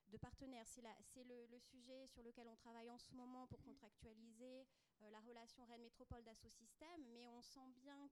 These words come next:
que rapidement on va devoir élargir, euh, ces questionnements, simplement parce que,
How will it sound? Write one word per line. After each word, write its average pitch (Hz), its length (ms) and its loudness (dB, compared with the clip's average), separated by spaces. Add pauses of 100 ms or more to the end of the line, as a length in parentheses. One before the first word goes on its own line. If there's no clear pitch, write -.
que 254 140 -4
rapidement 240 520 -2
on 247 40 -2
va 226 120 0
devoir 226 340 -2 (440)
élargir, 262 640 -4 (260)
euh, 196 300 4
ces 240 180 2
questionnements, 254 760 4
simplement 247 520 2
parce - 220 2
que, - 120 -2